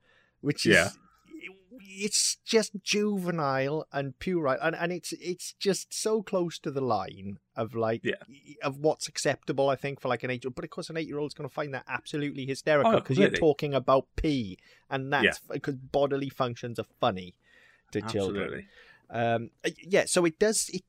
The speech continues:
Speaker 1: it kinda skirts the line. It's, it's, it's never ever, you know, goes, gets close to the knuckle, but it does skirt that line of, like, how, how far can we push this for a, for an
Speaker 2: Yeah.
Speaker 1: eight-year-old? Do you know what I mean? Um,
Speaker 2: Yeah.
Speaker 1: and, and I think,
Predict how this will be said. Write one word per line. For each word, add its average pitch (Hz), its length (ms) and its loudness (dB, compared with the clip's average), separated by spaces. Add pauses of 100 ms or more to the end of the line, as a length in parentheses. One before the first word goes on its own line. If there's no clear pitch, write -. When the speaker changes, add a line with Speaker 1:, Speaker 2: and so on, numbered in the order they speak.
Speaker 1:
it - 160 -8
kinda 262 400 -4
skirts 185 480 0
the 170 160 -4
line. 165 180 0
It's, 185 200 -4
it's, - 440 -10 (380)
it's 196 220 -4
never 196 560 2
ever, 104 460 2 (100)
you 113 140 -2
know, 87 340 -4
goes, 104 260 -4
gets 107 240 -2
close 104 240 -2
to - 100 -10
the 98 60 -6
knuckle, 95 400 -4
but 120 140 -4
it 156 80 -6
does 202 180 -4
skirt 123 280 -4
that 120 160 0
line 107 280 -2
of, 98 120 -8
like, 101 200 -4
how, 175 280 -2 (120)
how 180 220 0
far 104 540 2
can 98 180 -8
we 101 100 -6
push - 360 -4
this 92 340 -6
for 92 160 -4
a, 78 120 -4 (240)
for 98 180 -2
an 90 100 -2
Speaker 2:
Yeah. 80 100 2
Speaker 1:
eight-year-old? - 360 -16
Do - 80 -10
you 113 40 -6
know 113 60 -2
what 110 100 -4
I 107 40 -8
mean? 127 200 -4 (540)
Um, 120 360 0
Speaker 2:
Yeah. 85 180 -6 (540)
Speaker 1:
and, 160 280 2
and 160 140 0
I - 20 2
think, 170 400 -4